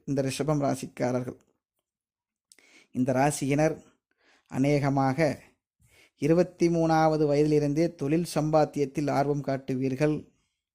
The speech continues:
முப்பத்தி ஏழு வயது முதல் நாற்பது வயது வரை பலவற்றிலும் சுணக்கம் இருக்கும் உங்களுக்கு.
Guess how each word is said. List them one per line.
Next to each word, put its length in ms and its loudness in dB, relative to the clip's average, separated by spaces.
முப்பத்தி 520 -2
ஏழு 240 4
வயது 280 2
முதல் 280 0
நாற்பது 540 0
வயது 280 0
வரை 440 -2
பலவற்றிலும் 920 -2
சுணக்கம் 520 -4
இருக்கும் 360 -2
உங்களுக்கு. 760 -2